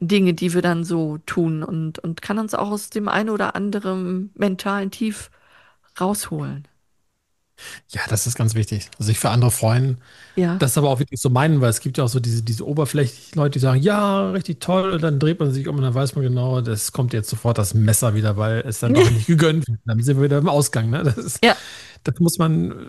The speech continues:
Speaker 2: es, es fällt einem doch eigentlich keinen Zacken aus der Krone, wenn man sagt, „Ey, du hast es richtig schön hier.“
Speaker 1: Ja,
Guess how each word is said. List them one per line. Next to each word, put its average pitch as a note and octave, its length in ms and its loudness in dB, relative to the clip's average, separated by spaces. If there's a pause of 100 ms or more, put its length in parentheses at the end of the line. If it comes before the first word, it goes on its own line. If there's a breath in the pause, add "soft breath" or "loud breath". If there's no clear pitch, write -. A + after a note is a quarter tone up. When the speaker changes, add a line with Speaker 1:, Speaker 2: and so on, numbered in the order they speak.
(500)
Speaker 2:
es, - 180 -8
es D3 420 -4
fällt E3+ 420 2
einem D#3 200 0
doch D3 140 2
eigentlich C#3 600 -2
keinen B2 280 2
Zacken B2+ 280 -2
aus B2 140 -2
der A#2+ 100 -2
Krone, B2 240 2
wenn A2+ 60 4
man A2 100 4
sagt, G#2+ 340 -2
„Ey, C#3 120 -6
du B2 100 0
hast G#2 160 2
es B2+ 120 -2
richtig B2 240 -4
schön G#2+ 200 0
hier.“ G2 180 0 (360)
Speaker 1:
Ja, F#3 260 2